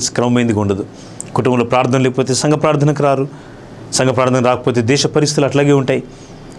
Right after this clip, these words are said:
ఒక కుటుంబం బాగుంటే దేశం బాగుంటుందని ఒక భక్తుడు అంటాడు. కుటుంబం ఆత్మీయంగా ఉంటే సంఘంతో పాటు దేవుని వాక్యాన్ని నేర్చుకునేటువంటి కుటుంబము, ప్రజలకు దేవుని ప్రేమను పంచగలిగే కుటుంబం దేశానికి ఎంత ఉపకారం చేస్తుంది ప్రియులారా. అందుకే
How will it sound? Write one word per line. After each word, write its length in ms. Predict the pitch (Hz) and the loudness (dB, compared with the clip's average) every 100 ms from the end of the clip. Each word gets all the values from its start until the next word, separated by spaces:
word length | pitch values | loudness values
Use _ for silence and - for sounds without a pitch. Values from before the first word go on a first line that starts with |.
| - | -6
ఒక 80 | 107 | -2
కుటుంబం 320 | 135 151 139 | 2 2 4
బాగుంటే 340 | 123 120 113 117 | 4 2 2 0
దేశం 400 | 95 139 - 127 | 2 0 0 2
బాగుంటుందని 360 | 117 107 113 | 2 2 2
ఒక 80 | 101 | 2
భక్తుడు 280 | 101 104 104 | 0 0 0
అంటాడు. 260 | 90 95 - - - - - - - | 0 -4 -10 -16 -18 -18 -18 -8 -2
కుటుంబం 280 | 117 123 | 2 4
ఆత్మీయంగా 400 | 117 120 135 127 | 2 2 2 2
ఉంటే 140 | 120 113 | 2 0
సంఘంతో 640 | - 127 135 123 117 123 | 0 2 2 0 -2 0
పాటు 400 | 107 131 123 123 - - - | 2 4 4 2 0 -14 -4
దేవుని 280 | 90 139 147 | 2 4 4
వాక్యాన్ని 600 | 120 123 - 143 139 120 - - - | 4 2 2 2 4 2 -2 -10 0
నేర్చుకునేటువంటి 600 | 113 151 - 147 135 123 | 2 2 2 2 2 0
కుటుంబము, 560 | 120 139 165 127 123 - - - - | 0 2 4 4 2 0 -8 -8 0
ప్రజలకు 340 | 151 170 151 | 2 4 2
దేవుని 320 | 120 143 156 | 4 4 4
ప్రేమను 340 | 139 156 165 156 | 4 4 4 2
పంచగలిగే 420 | 156 151 151 139 | 2 2 2 2
కుటుంబం 440 | 120 139 147 120 | 2 2 2 2
దేశానికి 340 | 135 156 165 143 | 2 2 2 2
ఎంత 80 | 127 | 0
ఉపకారం 380 | 135 170 165 | 0 0 2
చేస్తుంది 320 | 135 113 107 98 | 2 2 0 0
ప్రియులారా. 360 | 104 98 95 - - - - - - | 0 0 -4 -10 -16 -16 -16 -10 -2
అందుకే 380 | 120 107 110 | 0 2 0